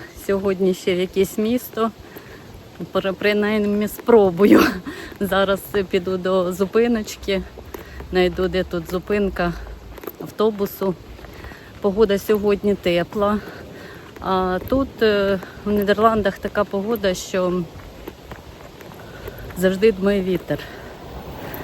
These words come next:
І, е, якось так буває прохолодно. Вітер ділиться на такий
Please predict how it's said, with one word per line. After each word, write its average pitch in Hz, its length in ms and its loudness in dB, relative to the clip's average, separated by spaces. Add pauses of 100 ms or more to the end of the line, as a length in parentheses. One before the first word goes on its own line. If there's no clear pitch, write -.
(260)
І, 175 220 0
е, 175 280 0 (1600)
якось 196 340 0
так - 300 2 (1080)
буває 202 680 6 (1500)
прохолодно. 214 920 4 (1500)
Вітер 214 420 6
ділиться 208 540 4
на 202 140 2
такий 190 460 0